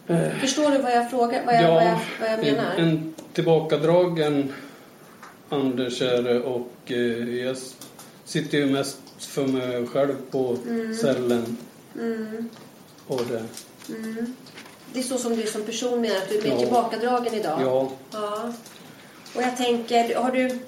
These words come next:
Speaker 2: har du utsatts för prövningar under de här elva åren? Då
Speaker 1: Ja,
Speaker 2: tänker jag
Speaker 1: det, det har varit både på Norrtälje och Tidaholm.
Speaker 2: Mm.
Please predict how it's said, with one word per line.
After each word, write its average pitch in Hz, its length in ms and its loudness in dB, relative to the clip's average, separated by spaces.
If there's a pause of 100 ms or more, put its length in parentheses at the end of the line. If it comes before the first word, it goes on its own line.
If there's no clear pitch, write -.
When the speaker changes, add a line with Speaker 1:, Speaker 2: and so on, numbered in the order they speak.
(440)
Speaker 2:
har 254 120 -2
du 262 80 2
utsatts 262 380 0
för 247 80 -2
prövningar 277 640 4
under 320 180 2
de 285 120 2
här 214 120 0
elva 190 320 0
åren? 170 380 0 (320)
Då - 100 -6
Speaker 1:
Ja, 123 80 0
Speaker 2:
tänker 139 340 4
jag - 100 2
Speaker 1:
det, 143 460 4
det 135 220 -4
har 143 200 4
varit 127 220 0
både 123 260 0
på 120 500 0 (360)
Norrtälje 120 720 -2
och 120 160 -4
Tidaholm. 113 540 -8 (160)
Speaker 2:
Mm. 226 280 -2